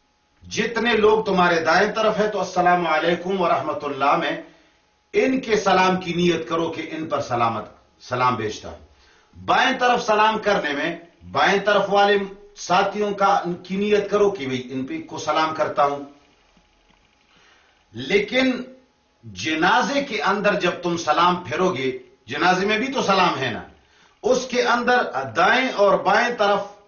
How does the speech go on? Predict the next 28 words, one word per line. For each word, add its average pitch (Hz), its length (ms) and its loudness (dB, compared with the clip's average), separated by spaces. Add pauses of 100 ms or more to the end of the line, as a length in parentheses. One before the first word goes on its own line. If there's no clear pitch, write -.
(200)
لوگ 180 320 2
ہوتے - 380 -2
ہیں، - 140 -18 (420)
تو 196 260 -4
اس 240 140 -2
سلام 233 440 2
کے 247 120 -4
اندر 226 340 0
بھی 240 200 0
دائیں 214 420 2
طرف 220 280 0
کے 214 120 0
لوگوں 220 340 2
پر 220 220 0
اور 143 220 2
بائیں 196 420 2
طرف 214 260 2
کے 202 120 2
لوگوں 214 360 4
پر 208 160 0
سلام 202 400 2
کی 196 140 -6
نیت 196 380 2
کرو، - 420 0
ہمارے 143 320 0
فقہا 123 360 0
لکھتے 104 300 -8
ہیں۔ 82 120 -18